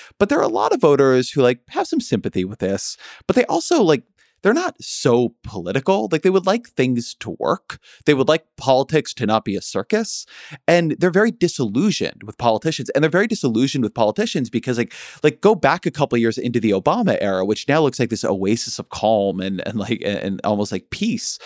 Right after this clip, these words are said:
But it wasn't. It had shutdowns and debt ceiling crises and constant partisanship and, like, fights over, you know, Trayvon Martin. And, like, there was, like, all this feeling of tumult. And here came Donald Trump with his sort of authoritarian personality,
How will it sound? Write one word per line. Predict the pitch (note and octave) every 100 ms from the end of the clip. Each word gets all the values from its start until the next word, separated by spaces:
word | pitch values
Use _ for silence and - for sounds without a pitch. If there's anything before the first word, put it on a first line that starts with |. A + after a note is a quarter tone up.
| - - -
But | F#3+ -
it | G3
wasn't. | D#4+ D#4 A2+ F2+
It | F2+ G#2+
had | G#2+
shutdowns | - - A#2 - B2 B2 A#2+ A#2
and | F#2+
debt | G2 G#2
ceiling | - B2 A#2+
crises | - B2 A#2 A#2+ A2+
and | G2
constant | - G2 A2 - A#2+
partisanship | - A#2 A#2+ - A#2 - B2+ A#2+
and, | -
like, | F#2+ E2
fights | - - - A#2 A#2
over, | D3 A#2+ A2+
you | A2 A2
know, | G#2+ G2+
Trayvon | - C#3 B2+ B2+ G2
Martin. | G#2 - B2+ B2+
And, | A#2 G#2+ - -
like, | F#3
there | G#3+
was, | G#3+
like, | A3+ -
all | F#3 A3+
this | A#3+
feeling | - E3+ E3 E3
of | -
tumult. | - B3+ B2+ F#2 -
And | A#2+
here | E3
came | - D#3+
Donald | A#2 A#2 A2+
Trump | - E3+ D3+ G2
with | A2 G#2
his | G#2
sort | A#2
of | G#2
authoritarian | G2+ A2 G#2 G#2 G#2 G2+ G2
personality, | G#2 G2+ A2+ D3 A3+ A#2 G2+